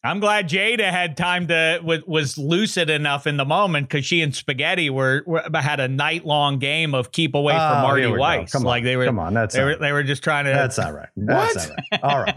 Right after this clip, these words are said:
Speaker 2: All right. <laughs> I don't even remember that. Hey, I do wanna talk. I had a food, uh, food faux pas too, uh, I would say. Al-, although I don't think so. And, you know,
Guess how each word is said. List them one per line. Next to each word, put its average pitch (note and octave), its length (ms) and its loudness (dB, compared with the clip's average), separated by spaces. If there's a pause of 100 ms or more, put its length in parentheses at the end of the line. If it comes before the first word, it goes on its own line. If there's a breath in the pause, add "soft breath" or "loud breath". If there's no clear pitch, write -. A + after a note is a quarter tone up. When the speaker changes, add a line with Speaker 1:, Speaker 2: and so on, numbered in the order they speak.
Speaker 2:
All - 20 -6
right. - 920 -2
<laughs> - 40 -2
I A3+ 60 2
don't F3+ 160 2
even C#3+ 220 0
remember C3 340 0
that. G2+ 160 -2 (220 loud breath)
Hey, A3+ 280 2
I G3 140 -2
do G3 180 0
wanna A#3+ 240 2
talk. G3+ 180 0
I G3+ 160 2
had A3+ 160 2
a F#3+ 60 2
food, F#3+ 160 -2
uh, E3 380 2
food E3 360 0
faux C#3 300 -2
pas B2 380 0
too, C3 320 0 (440 loud breath)
uh, A2+ 340 2
I A2+ 140 0
would G#2+ 160 -2
say. G2+ 340 -2
Al-, B3 80 2 (100)
although C4+ 200 2
I C#4 140 2
don't C#4 200 0
think A#3 180 0
so. - 280 -6 (160)
And, F#3+ 380 2 (380 soft breath)
you G3+ 140 0
know, D#3 300 0